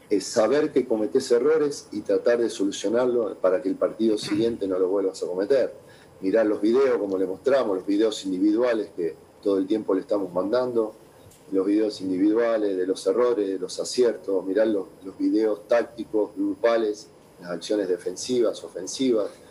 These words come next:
Yo no tengo duda que él está creciendo de una manera impresionante, ¿no? Impresionante y, y en un momento difícil para un chico, difícil. Yo creo que, y ojalá se-, sea así,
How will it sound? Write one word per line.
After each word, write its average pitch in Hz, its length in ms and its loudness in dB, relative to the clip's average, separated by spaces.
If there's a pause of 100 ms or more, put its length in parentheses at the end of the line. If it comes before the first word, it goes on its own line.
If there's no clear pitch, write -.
(240)
Yo 110 160 0
no 113 120 2
tengo 117 240 4
duda 127 300 2
que 113 100 2
él 110 220 0
está 139 300 0
creciendo 147 640 0 (120)
de 120 60 -6
una 120 120 0
manera 120 560 0 (540)
impresionante, 110 840 0
¿no? 117 380 -4
Impresionante 120 720 0
y, 107 300 -2
y 117 80 4
en 139 80 2
un 170 100 0
momento 139 840 0 (720)
difícil - 600 -2 (240)
para 107 180 4
un 113 140 -2
chico, 92 440 -2
difícil. 113 500 0
Yo 151 180 0
creo 170 220 2
que, 143 340 2 (100)
y 110 120 0
ojalá 123 760 0
se-, - 420 -4
sea 127 280 2
así, 143 380 0